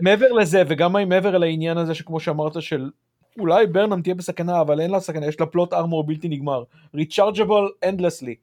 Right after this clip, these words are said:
פלוט ארמור. <laughs> יש לה. אה, אבל מעבר לכל זה, זה, זה העניין הזה של, אני לא מבין איך הם לא מודעים לזה שהם, הם מצטיירים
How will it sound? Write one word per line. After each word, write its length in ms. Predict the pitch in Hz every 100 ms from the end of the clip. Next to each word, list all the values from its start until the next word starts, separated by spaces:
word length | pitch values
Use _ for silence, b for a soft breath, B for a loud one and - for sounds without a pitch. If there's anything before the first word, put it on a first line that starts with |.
| _ _
פלוט 220 | - 151 151
ארמור. 320 | 139 123 120 B 151
<laughs> 140 | _
יש 260 | 202 190 185
לה. 100 | 143 - 214 240 269 269 B -
אה, 380 | 156 147 143 139 -
אבל 220 | 147 160
מעבר 320 | 156 185 269
לכל 320 | 262 254 262
זה, 140 | - 262
זה, 140 | 175 156
זה 160 | 156
העניין 360 | 156 156 180 247
הזה 160 | 233
של, 280 | 220 208 175 - _ _ _ _ _ _ _
אני 220 | 151 151
לא 80 | 180
מבין 180 | 240 294
איך 160 | 285 233
הם 80 |
לא 120 | 220 240
מודעים 440 | 254 190 240 285
לזה 200 | 185 160
שהם, 300 | - 156 160 b b b b _ _ _ _ _ 156
הם 80 |
מצטיירים 840 | 156 156 - 175 160 180 320 254